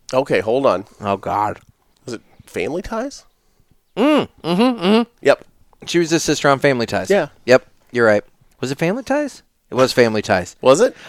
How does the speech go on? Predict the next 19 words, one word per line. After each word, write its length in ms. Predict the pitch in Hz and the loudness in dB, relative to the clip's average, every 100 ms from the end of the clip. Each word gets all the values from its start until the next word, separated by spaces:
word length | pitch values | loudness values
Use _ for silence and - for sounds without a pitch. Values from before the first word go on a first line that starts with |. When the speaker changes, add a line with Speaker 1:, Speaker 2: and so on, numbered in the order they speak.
| - | -2
Speaker 2:
I'm 100 | 151 | 4
getting 240 | 165 185 | 6 6
confused. 460 | 160 147 - 143 117 | 6 -2 0 0 2
I 40 | |
Speaker 1:
We 40 | 127 | 2
Speaker 2:
was 100 | 131 | 2
Speaker 1:
should 40 | |
Speaker 2:
thinking, 160 | 156 143 | 2 2
Speaker 1:
look 100 | 127 | 2
this 200 | 143 - | 2 2
up. 180 | 139 135 | 4 6
Speaker 2:
well, 140 | 147 | 6
no, 80 | 147 | 8
I 140 | 143 139 | 8 8
was 100 | 135 | 6
thinking 180 | 165 151 | 2 4
about 200 | 135 107 | 4 4
Growing 300 | 120 110 101 | 4 4 0
Pains. 480 | 107 95 92 - | -6 -6 -10 -18